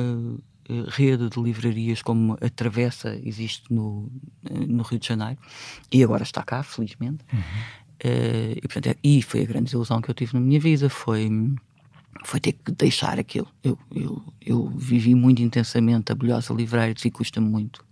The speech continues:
Speaker 1: que tenha desapare-, custou muito que tivesse desaparecido.
Speaker 2: E, e, e desapareceu, eh,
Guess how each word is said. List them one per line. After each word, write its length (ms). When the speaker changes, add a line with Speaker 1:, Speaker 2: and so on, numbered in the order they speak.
Speaker 1:
que 80
tenha 240
desapare-, 340
custou 280
muito 420
que 120
tivesse 280
desaparecido. 480
Speaker 2:
E, 260
e, 300
e 80
desapareceu, 880
eh, 320